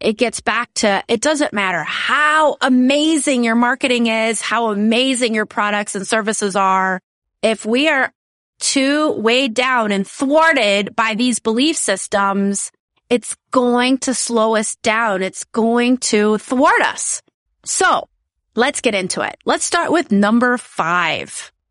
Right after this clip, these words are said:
I like this one. The fifth biggest wound coming from the collective is it can't be done. It's not possible. So you really think about, like, with all of these wounds, think about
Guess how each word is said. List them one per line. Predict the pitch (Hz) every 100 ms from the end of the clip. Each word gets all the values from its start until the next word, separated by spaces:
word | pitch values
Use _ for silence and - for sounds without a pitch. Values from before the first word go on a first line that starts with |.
| _ -
I | 196
like | 185 -
this | 196 -
one. | - 156 202 - _ _
The | 254
fifth | - 370 349 359 - -
biggest | 214 247 254 -
wound | 214 226 220 220
coming | - 208 208
from | 208
the | 202
collective | - 185 - 190 180 -
is | 170 175 - _
it | 220
can't | - 220 -
be | 208
done. | 190 170 147 - 190 _ _ _ -
It's | -
not | 196 185 185 - -
possible. | - - 202 - 208 - - 58 - _ _ _ _ -
So | -
you | 226 233 214 -
really | 233 294 262
think | 247 -
about, | 202 175 -
like, | 190 180 175 -
with | 190 - -
all | 240 359 311
of | 214
these | 220 202
wounds, | 190 196 185 180
think | 254 262
about | 226